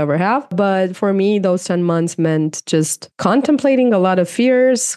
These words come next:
contemplating a lot of fear of missing out, and just mentally preparing for something that I thought would be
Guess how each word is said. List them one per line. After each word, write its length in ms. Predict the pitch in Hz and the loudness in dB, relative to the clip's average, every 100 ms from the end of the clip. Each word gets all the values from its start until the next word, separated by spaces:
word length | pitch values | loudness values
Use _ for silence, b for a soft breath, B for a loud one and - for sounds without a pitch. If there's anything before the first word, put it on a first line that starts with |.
| - | -4
contemplating 800 | 214 208 214 220 208 202 202 196 | -2 0 0 -2 0 0 2 2
a 80 | 185 | 2
lot 240 | 180 170 | 2 2
of 320 | 170 165 165 - | 0 0 -2 -2
fear 240 | 214 220 | 0 2
of 100 | 196 | 2
missing 320 | 190 190 180 | 0 0 0
out, 260 | 180 180 180 | 0 0 0
and 140 | 170 | 0
just 280 | 180 180 - - | -2 -4 -10 -2
mentally 520 | 185 185 233 214 175 | 0 2 2 2 0
preparing 520 | 165 147 185 220 226 | 0 0 0 0 0
for 160 | 190 170 | 0 -2
something 340 | 190 196 196 | -2 -2 -2
that 120 | 175 | 0
I 80 | 165 | -2
thought 400 | 165 196 196 202 - | -2 -2 -2 -2 -2
would 240 | 165 147 | -4 -2
be 260 | 139 139 | -4 -4